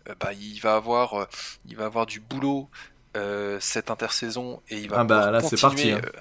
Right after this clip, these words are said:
Speaker 2: Ouais.
Speaker 1: voilà, le, l'excellent travail, enfin, euh, pas excellent travail, puisque ça, ça se, ça s'évalue sur le long terme. Je veux dire, en tout cas, il a déjà fait, a priori, du bon travail sur,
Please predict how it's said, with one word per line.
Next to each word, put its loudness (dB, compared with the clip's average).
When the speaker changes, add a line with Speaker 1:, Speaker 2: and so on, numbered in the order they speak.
Speaker 2:
Ouais. -6
Speaker 1:
voilà, 6
le, -6
l'excellent 0
travail, 2
enfin, -4
euh, -14
pas 2
excellent 0
travail, 8
puisque -6
ça, 0
ça -2
se, -4
ça -4
s'évalue 4
sur 2
le 0
long -2
terme. 0
Je -8
veux -8
dire, 2
en -14
tout -18
cas, -2
il 0
a 0
déjà -2
fait, -2
a 2
priori, -6
du -10
bon -6
travail -2
sur, -2